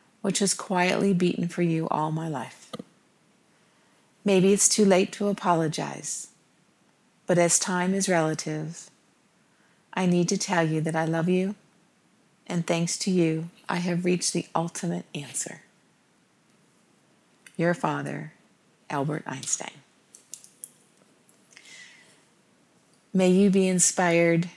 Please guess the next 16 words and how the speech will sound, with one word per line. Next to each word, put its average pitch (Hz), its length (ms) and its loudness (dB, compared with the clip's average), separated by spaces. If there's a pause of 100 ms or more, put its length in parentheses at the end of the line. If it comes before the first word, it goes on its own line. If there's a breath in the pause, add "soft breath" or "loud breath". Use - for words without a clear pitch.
(120)
with 185 140 -2
this 196 240 0
letter 165 340 0
by 160 220 -2
Albert 170 300 0
Einstein 160 540 -2
on 160 200 -2
the, 160 80 -6 (600)
the 185 60 0
most 165 280 -2
powerful 180 480 0
force - 360 -4
in 170 60 0
the 175 120 0
universe, 147 520 -2
love. 151 500 -4